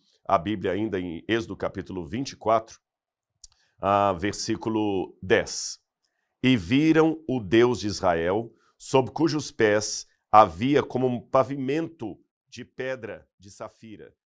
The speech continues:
que parecia com o céu na sua claridade. Deus não estendeu a mão contra os escolhidos do povo dos fi-, dos filhos de Israel. Eles viram a Deus, comeram e beberam."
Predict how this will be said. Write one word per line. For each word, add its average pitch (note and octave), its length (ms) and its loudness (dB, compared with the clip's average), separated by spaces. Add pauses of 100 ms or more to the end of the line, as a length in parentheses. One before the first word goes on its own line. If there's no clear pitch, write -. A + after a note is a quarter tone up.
(280)
que A#2+ 100 -10
parecia B2 680 -2
com C3+ 240 -8
o C3 60 -10
céu C#3 580 -4
na G#2+ 140 -4
sua F#2 260 -12
claridade. D#2 680 -10 (680)
Deus A2+ 440 -2
não C#3 320 -2
estendeu A2 720 0
a G#2+ 80 4
mão G2+ 360 0
contra A#2 420 -2
os F#2+ 100 -6
escolhidos G2+ 640 -4
do G#2 120 -6
povo A#2+ 800 0 (280)
dos A#2+ 340 -6
fi-, A2 180 -6
dos - 280 -6
filhos A2 280 -4
de G2 80 -8
Israel. E2+ 480 -4 (400)
Eles A2+ 380 2
viram C#3 400 4
a G#2 40 4
Deus, F2 540 -6 (240)
comeram G#2+ 800 0 (100)
e G2+ 280 -4 (160)
beberam." F2 760 0